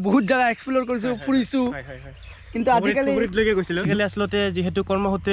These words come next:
Speaker 2: মই বেলেগত থাকিব লগা
Speaker 1: গাড়ীখন চাব পাৰিছে, কিমান ধুনীয়া লাগি আছে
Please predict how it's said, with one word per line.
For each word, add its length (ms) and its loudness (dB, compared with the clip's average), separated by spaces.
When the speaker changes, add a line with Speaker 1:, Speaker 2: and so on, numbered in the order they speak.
Speaker 2:
মই 140 0
বেলেগত 320 -2
থাকিব 220 -6
লগা 120 0
Speaker 1:
গাড়ীখন 320 4
চাব 100 4
পাৰিছে, 240 2
কিমান 200 6
ধুনীয়া 300 6
লাগি 200 0
আছে 120 0